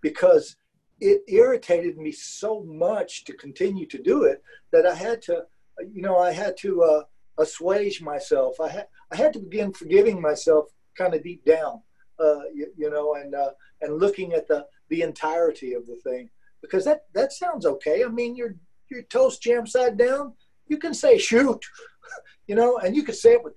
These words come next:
emphasis and a little oomph, but, uh, that's the same thing. Anyway, uh, thank you.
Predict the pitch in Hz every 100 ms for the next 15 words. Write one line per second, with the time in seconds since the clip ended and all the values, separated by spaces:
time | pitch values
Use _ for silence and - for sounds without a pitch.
0 | - 233 - - - 151 - 156 160 214
1 | 254 - 196 233 - - - _ _ 160
2 | 202 202 220 226 220 214 214 196 190 -
3 | 233 - - 196 - 156 143 - _ _
4 | 170 139 131 - _ _ - 143 143 180
5 | 185 147